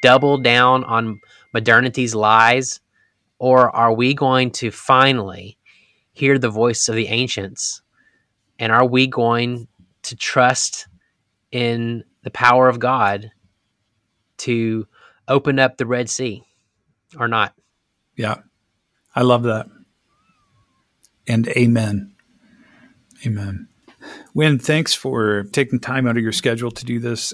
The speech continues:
Speaker 2: Definitely thanks for this book. And I, I really want to encourage the listeners to, to get this book. And, and I'll say too, like, for those who have read The Pastor, this book goes in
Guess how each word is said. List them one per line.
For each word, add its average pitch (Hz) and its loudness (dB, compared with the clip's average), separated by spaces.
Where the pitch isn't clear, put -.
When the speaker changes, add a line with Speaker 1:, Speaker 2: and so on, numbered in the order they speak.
Speaker 2:
Definitely 160 2
thanks 127 -2
for 120 -10
this 107 -6
book. - -8
And 117 -8
I, 123 -2
I 120 -6
really 127 2
want 107 -4
to 107 -4
encourage 104 -8
the 110 -8
listeners 104 -6
to, 104 -8
to 120 -8
get 117 -4
this 117 -2
book. 110 -4
And, 131 -2
and 139 2
I'll 147 2
say 214 -2
too, 202 -4
like, 117 0
for - -10
those 135 0
who 139 -2
have 110 -2
read 113 -2
The 120 -2
Pastor, 113 -4
this 135 -2
book - -2
goes 131 0
in 117 -2